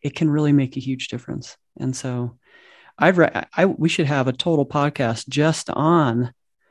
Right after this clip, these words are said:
you know, I was raised Episcopalian and Catholic also. And, and I see some great things. I love the church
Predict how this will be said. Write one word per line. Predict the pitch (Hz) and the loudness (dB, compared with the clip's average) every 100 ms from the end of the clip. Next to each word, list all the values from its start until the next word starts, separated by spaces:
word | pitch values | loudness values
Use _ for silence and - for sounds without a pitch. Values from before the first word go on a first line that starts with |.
| _ _ _ _ _ - | _ _ _ _ _ -6
you | 151 | -2
know, | 131 | 0
I | - 143 | 2 2
was | 175 165 | 2 2
raised | 147 139 135 135 135 - - | 0 0 2 0 -4 -14 -18
Episcopalian | - 156 - - 143 139 151 | -10 -10 -10 -10 -4 0 2
and | 165 | 2
Catholic | 160 120 120 147 156 - _ _ | 0 -4 -4 -8 -10 -16 _ _
also. | 139 127 - 151 160 - | -2 -2 -2 -4 -6 -4
And, | 151 147 143 139 _ _ _ _ _ _ _ _ _ _ - | -2 2 2 0 _ _ _ _ _ _ _ _ _ _ -2
and | 151 | 2
I | 143 | 2
see | 135 - 160 151 147 | 2 -2 -2 0 -2
some | 139 - 143 | -2 0 -2
great | - 143 151 - | 0 0 0 -2
things. | 147 127 135 | -2 -2 -2
I | |
love | 131 131 139 | -4 -4 -4
the | 156 | -6
church | - 143 165 - - | -6 -6 -6 -10 -14